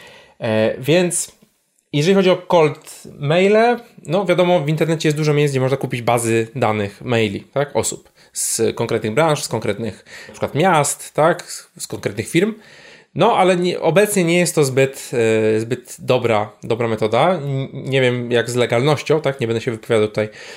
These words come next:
w kwestii legalności tego typu działań, e, ale na pewno, na pewno jest to jakaś, jakaś opcja. E, ja bardziej rekomenduję dawanie materiałów za darmo, tworzenie grup,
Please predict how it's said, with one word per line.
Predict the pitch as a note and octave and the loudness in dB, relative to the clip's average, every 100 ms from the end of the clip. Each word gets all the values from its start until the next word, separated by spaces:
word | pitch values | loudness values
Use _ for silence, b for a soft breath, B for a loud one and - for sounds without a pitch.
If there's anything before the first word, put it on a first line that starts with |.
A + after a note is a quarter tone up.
| - | -8
w | |
kwestii | - A#2+ B2 | -4 -2 0
legalności | A#2 A#2 C3 - C3 F3+ - | 2 2 2 -2 -6 -8 -10
tego | - A#2 | -6 -4
typu | A#2 A#2 | -2 0
działań, | A2+ B2 G#3+ - _ _ _ _ _ _ - B B C3 | 2 2 0 -4 _ _ _ _ _ _ -20 B B -2
e, | B2+ | 2
ale | G#3 G#3+ | 2 2
na | |
pewno, | F3+ D#3 D3 C#3+ - | 2 2 2 0 -2
na | D3+ | -2
pewno | D#3+ C3 | 0 2
jest | C#3 D3+ | 2 2
to | C#3 | 0
jakaś, | B2+ C#3 C#3 B2+ - - - | 0 0 -2 -4 -8 -16 -6
jakaś | B2+ - - | -4 -4 -8
opcja. | - - - - B B B - | -10 -10 -14 -16 B B B -4
E, | A#2 A#2+ - _ _ | -2 -2 -8 _ _
ja | - F3+ | 0 2
bardziej | F#3+ F3+ E3 | 4 2 4
rekomenduję | D#3 D3+ D3 C#3 C#3 | 2 2 0 4 4
dawanie | B2+ A#2+ D3 C#3+ | 4 2 2 2
materiałów | B2+ C3 A#2+ A2+ | 0 0 2 2
za | G#2+ | 0
darmo, | A2+ C#3+ F#3 G#3+ G#3+ _ _ _ _ _ | 0 0 2 0 -2 _ _ _ _ _
tworzenie | - D#3 A#2+ B2 | -10 -4 -2 2
grup, | D3+ E3 D#3+ | 4 2 0